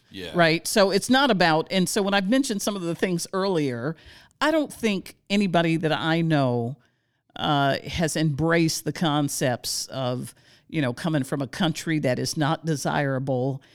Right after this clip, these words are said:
Speaker 2: And none of my white friends would say, "Hey, you know, I'm sorry, but you've made up that,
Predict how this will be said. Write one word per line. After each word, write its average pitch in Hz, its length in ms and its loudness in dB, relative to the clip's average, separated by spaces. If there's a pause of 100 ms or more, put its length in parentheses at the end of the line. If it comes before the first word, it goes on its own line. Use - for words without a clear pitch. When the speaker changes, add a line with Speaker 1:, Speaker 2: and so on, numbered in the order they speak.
(320)
Speaker 2:
And 127 500 0 (140)
none 170 260 2
of 151 160 -2
my 139 500 -2
white 147 380 -2
friends 147 380 -2
would 147 140 -6
say, 139 180 -2
"Hey, 143 220 -4
you 139 180 -2
know, 131 380 -4 (500)
I'm - 300 -12
sorry, 151 400 2
but 139 240 0
you've 147 240 0
made 139 240 0
up 127 240 -2
that, 120 240 -6